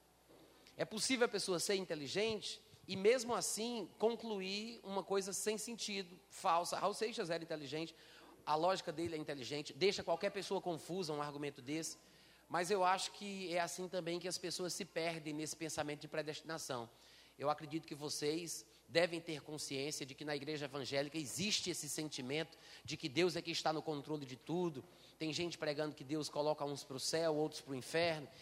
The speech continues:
e que aqui na terra Deus chama aqueles a quem Ele quer salvar, e que os que estão no mundo, estão no mundo porque Deus determinou pra que vivessem assim. E isso é uma grande tolice,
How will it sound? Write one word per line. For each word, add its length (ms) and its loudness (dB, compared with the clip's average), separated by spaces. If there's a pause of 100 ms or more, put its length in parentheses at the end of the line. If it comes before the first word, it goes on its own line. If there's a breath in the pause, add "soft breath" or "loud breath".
(120)
e 100 -2
que 140 2
aqui 200 2
na 120 4
terra 340 0
Deus 200 0
chama 260 2
aqueles 400 -2
a 80 2
quem 160 -4
Ele 120 -2
quer 180 0
salvar, 580 4 (300 loud breath)
e 140 -2
que 160 -4
os 200 0
que 140 -4
estão 280 4
no 100 2
mundo, 340 2
estão 240 2
no 80 4
mundo 220 0
porque 260 0
Deus 220 6
determinou 500 2
pra 160 0
que 120 -4
vivessem 440 0
assim. 400 -2 (480 loud breath)
E 140 -4
isso 160 0
é 20 6
uma 120 4
grande 260 2
tolice, 560 2